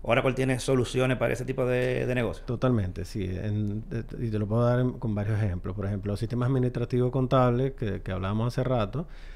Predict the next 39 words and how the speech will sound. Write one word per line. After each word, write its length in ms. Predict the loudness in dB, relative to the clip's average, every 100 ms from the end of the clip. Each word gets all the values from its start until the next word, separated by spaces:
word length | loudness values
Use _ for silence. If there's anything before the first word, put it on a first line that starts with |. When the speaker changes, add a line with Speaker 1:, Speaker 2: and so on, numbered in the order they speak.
| -12 -8
Speaker 2:
hay 340 | -6 -4 -4
sistemas 380 | -6 -2 0 2
administra-, 320 | 2 0 -4 -2
Oracle 260 | 0 0
tiene, 380 | 2 2 2 0 -4 -14 -4
em, 580 | 0 0 0 -2 -2 -6 -4
como 220 | -2 -2 2
dos 500 | 4 4 2 -6 -6 2
grandes 280 | 4 4
sistemas 220 | 2 0 0
administrativos 520 | 0 -2 -4 -4 -4 -4
contables. 460 | -4 -2 -4 -2
Uno 160 | -2 0
más 340 | 0 0 -2 -2
orien-, 260 | 0 2
los 140 | 4 6
dos 120 | 6
son 120 | 4
de 80 | 2
nube. 240 | 0 -4 -10 -14 -8
O 100 | -4
sea, 80 | -4
Speaker 1:
Ujú. 40 | -2
Speaker 2:
que 80 | -2
los 160 | 2
dos 180 | 4 4
corren 420 | 2 2 2 0
en 100 | -2
el 80 | -4
cloud 400 | 2 6 6 6
y 80 | 2
son 180 | 0 2
elásticos 480 | 2 0 -2 -2 -2
y 80 |
por 180 | -2 -6
suscripción. 520 | -6 -6 -6 -6 -6
Pero 220 | -4 -6 0
uno 360 | 2 4 6
es, 240 | 4 0